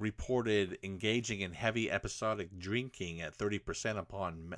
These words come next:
uh, among men and thirty-three percent among women. In a comparable study on student athletes in secular institutions, the rates were sixty-one percent of men and fifty percent of women, respectively.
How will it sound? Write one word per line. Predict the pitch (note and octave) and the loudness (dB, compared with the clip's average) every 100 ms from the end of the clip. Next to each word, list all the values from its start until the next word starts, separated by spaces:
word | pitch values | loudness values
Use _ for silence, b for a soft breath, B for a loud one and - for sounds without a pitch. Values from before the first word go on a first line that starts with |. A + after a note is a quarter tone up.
| F2+ | -2
uh, | F2 D#2 | -2 0
among | F#2 F2+ E2+ | -2 -4 -2
men | G#2 B2 F#2 F#2 B B B | 0 0 0 -4 B B B
and | - F2+ | -6 -4
thirty-three | - A#2+ B2 F#2+ F#2 | 0 0 0 0 -2
percent | F2 - F#2 | -4 -4 -4
among | F#2 F#2 F2 | -4 -4 -4
women. | G#2 C3 F2 D2+ _ b b b b b | -2 -2 -2 -6 _ b b b b b
In | F2+ | -4
a | F2+ | -4
comparable | F2 - A#2 C3+ A2 | -2 2 4 6 4
study | F2+ G2+ F#2+ | 2 2 2
on | F2+ E2+ D#2+ | 2 -2 -4
student | - - A#2 G2+ - | -8 -2 0 2 0
athletes | F#2 G#2 A2 F#2+ F2 - | 2 2 0 -4 -4 -4
in | E2 D#2+ D#2+ - | -6 -6 -10 -14
secular | - - G#2 F#2 D#2+ | -8 -2 -2 -2 -2
institutions, | E2+ - - G#2+ B2 - E2 D#2+ - - B B B B | -4 -8 -4 -2 0 -2 -4 -6 -10 -14 B B B B
the | G2 | -2
rates | E2+ G#2 A#2 G#2 | 4 6 6 4
were | E2+ | -2
sixty-one | E2 - G#2+ - D#2+ F2+ D3+ E3+ | -2 -2 -4 -4 -2 2 2 2
percent | G2+ - F#2 | 0 2 0
of | D#2+ D2 | 0 -4
men | E2 D#2+ - | -2 -2 -4
and | E2+ | -8
fifty | D#2+ D3 F3 - | -2 0 0 -2
percent | - E2+ G2 E2+ | -2 -2 -2 -2
of | D#2+ | -2
women, | F2 E2 D#2+ | -4 -4 -6
respectively. | E2 - C3 C#3+ F#2+ E2+ D#2+ - | -6 -2 -2 -2 -6 -4 -6 -6